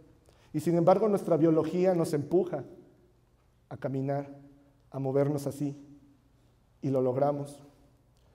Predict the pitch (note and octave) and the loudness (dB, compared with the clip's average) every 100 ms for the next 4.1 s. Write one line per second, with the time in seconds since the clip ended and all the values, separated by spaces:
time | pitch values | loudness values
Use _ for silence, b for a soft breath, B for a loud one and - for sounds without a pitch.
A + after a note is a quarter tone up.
0 | b b E3+ - G3 E3 D#3 F3 F#3 D#3 | b b -10 -4 -4 -2 0 4 6 4
1 | D3+ - - - - _ _ D#3+ D#3+ E3+ | 0 -6 -14 -20 -20 _ _ 2 4 4
2 | F#3+ F#3+ F3 - D#3 D3 D3+ D#3+ D#3+ D#3 | 2 2 0 0 -2 2 2 4 2 0
3 | - C#3+ C#3 D#3 D#3 C#3 D3+ D#3 C#3+ - | -4 -8 -2 0 2 2 2 0 -2 -14